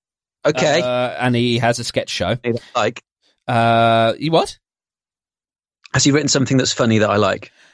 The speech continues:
Speaker 2: I don't know, because he's, he's almost strictly radio. Um, and I don't, i-, if you don't know, <laughs> if you haven't listened to the show, uh, then you probably won't know his work so much.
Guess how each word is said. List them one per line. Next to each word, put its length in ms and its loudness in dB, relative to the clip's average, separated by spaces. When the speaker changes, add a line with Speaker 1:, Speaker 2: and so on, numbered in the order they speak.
Speaker 2:
I 80 -2
don't 260 2
know, 240 4
because 340 0
he's, 220 2
he's 260 2
almost 360 2
strictly 800 -2
radio. 600 2
Um, 680 2
and 180 0
I 100 4
don't, 400 0
i-, 40 -6
if 360 0
you 100 0
don't 280 2
know, 100 2
<laughs> 0 -
if 540 -6
you 80 2
haven't 180 -2
listened 240 -2
to 60 2
the 80 0
show, 500 2
uh, 420 2
then 240 0
you 120 -4
probably 240 -2
won't 180 0
know 100 -4
his 120 -4
work 200 2
so 120 -6
much. 260 -10